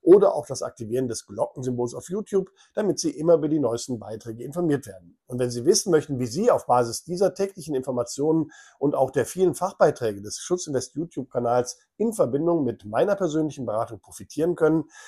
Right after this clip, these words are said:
indem wir Ihre persönliche Wertpapierstrategie entwickeln und Ihr persönliches Wertpapierdepot aufbauen und strukturieren, sprechen Sie mich gerne an,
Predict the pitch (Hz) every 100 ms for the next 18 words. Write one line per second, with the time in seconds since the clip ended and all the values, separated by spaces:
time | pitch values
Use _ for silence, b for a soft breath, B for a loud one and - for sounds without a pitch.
0 | B - 143 196 190 143 - 214 240 -
1 | 131 143 202 156 120 139 - 170 160 -
2 | 151 135 123 123 120 127 123 123 120 110
3 | - 160 190 151 120 127 120 113 - 101
4 | 107 151 165 - 123 120 - 107 - 151
5 | 165 - 135 127 113 - 107 107 139 156
6 | 151 B B - - 123 - 180 135 127
7 | 120 113 - 104 110 135 147 147